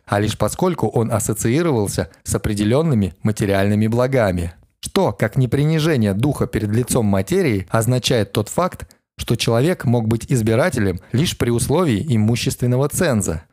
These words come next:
что он входил в столько политико-административных объединений, скольких владел материальными благами. Если человеком считается только тот,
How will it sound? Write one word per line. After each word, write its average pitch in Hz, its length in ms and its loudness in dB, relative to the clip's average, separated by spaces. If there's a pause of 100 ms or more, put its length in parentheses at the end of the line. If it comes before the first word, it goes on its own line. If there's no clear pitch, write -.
(100)
что 135 160 -2
он 160 240 0
входил 131 360 0
в - 60 -6
столько 185 500 -2
политико-административных 117 1300 0
объединений, 113 880 2 (180)
скольких - 460 -2
владел 107 480 2
материальными 104 640 2
благами. 113 600 0 (360)
Если 131 440 0
человеком 123 600 0
считается 120 600 0
только 110 280 -2
тот, - 380 -2